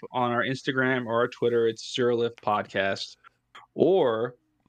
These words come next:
uh, if you would like to chat with us and join our community,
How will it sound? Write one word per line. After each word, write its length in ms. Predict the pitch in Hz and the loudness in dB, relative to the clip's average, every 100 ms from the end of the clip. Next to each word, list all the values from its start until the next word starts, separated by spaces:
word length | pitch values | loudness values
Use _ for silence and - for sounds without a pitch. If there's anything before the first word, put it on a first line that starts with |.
| - | -2
uh, 200 | 110 107 | 0 2
if 120 | 104 113 | 0 0
you 100 | 117 | 0
would 140 | 117 | 0
like 240 | 120 113 - | 0 -2 -2
to 120 | 104 | -6
chat 340 | - 170 - | 0 2 2
with 160 | 156 151 | 0 2
us 400 | 139 139 139 - | 4 2 0 -6
and 100 | 117 | -2
join 160 | 127 123 | 0 0
our 120 | 120 | -2
community, 640 | 127 127 123 127 123 123 | 0 0 2 0 0 -4